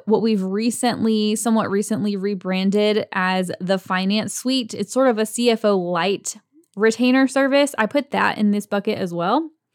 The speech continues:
And then we also have our C F O intensive, which is how we start off all of our new C F O retainers coming in and doing a sixty to ninety day, like, one-time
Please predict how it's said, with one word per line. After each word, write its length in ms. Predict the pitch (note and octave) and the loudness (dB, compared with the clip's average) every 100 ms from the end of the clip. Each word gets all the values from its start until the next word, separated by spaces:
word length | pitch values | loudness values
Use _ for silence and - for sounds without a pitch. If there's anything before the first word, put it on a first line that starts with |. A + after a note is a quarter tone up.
| - - - _ _ | -20 -20 -20 _ _
And 140 | A#3 G#3+ | 2 4
then 140 | A#3 | 6
we 140 | A#3+ | 4
also 340 | - A3 A3 A3+ | 4 0 2 0
have 280 | G#3+ G3+ F#3+ - | 2 0 0 0
our 440 | G3 G3+ G3 F3+ | 4 4 4 0
C 260 | F#3 A#3+ A#3+ | -2 2 2
F 140 | A3+ | 4
O 180 | G#3 G3+ | 4 4
intensive, 960 | G#3 F#3+ - A#3 A#3 G#3 G3 F#3 F3+ F#3 | 2 0 0 0 2 2 0 0 0 -4
which 440 | F#3+ F#3+ F#3+ - - | 0 0 0 -2 -4
is 500 | G3 F#3+ F#3 F#3 F3+ F#3 - | 0 2 4 2 2 -2 -6
how 240 | - A3 | 0 2
we 160 | G#3 G3+ | 2 -2
start 400 | - - A#3+ A#3 | -6 -2 2 4
off 180 | G3+ - | 4 2
all 220 | F#3 G3+ | 0 2
of 80 | G3 | 2
our 160 | F#3 | 2
new 640 | F#3 F#3 G3 G3 F#3+ F#3+ F#3+ _ _ _ _ | 4 2 2 2 2 2 0 _ _ _ _
C 320 | - B3+ A#3+ | -4 2 4
F 180 | G#3+ G3+ | 4 4
O 140 | G#3 | 4
retainers 880 | F#3 F3+ - G3+ G3 F3 D#3+ E3+ - - | 4 0 0 -2 0 2 0 -4 -10 -14
coming 360 | - A3 G#3+ F#3 | 0 2 4 4
in 260 | F#3 F#3+ | 2 0
and 220 | - F#3 | 2 0
doing 340 | F3+ F3+ F#3 F#3 | 2 2 2 0
a 80 | F#3+ | -4
sixty 440 | - D3+ - G3+ | -4 -6 -4 -8
to 140 | F#3 F#3+ | -4 -4
ninety 360 | F3 F#3+ F#3+ | -2 -2 0
day, 200 | F3+ F3 | 0 2
like, 200 | E3+ D#3+ - | 2 -2 -4
one-time 880 | F3 G3 G3 - F3+ F3+ F3 F3+ | -2 0 0 -2 -4 -2 -2 -4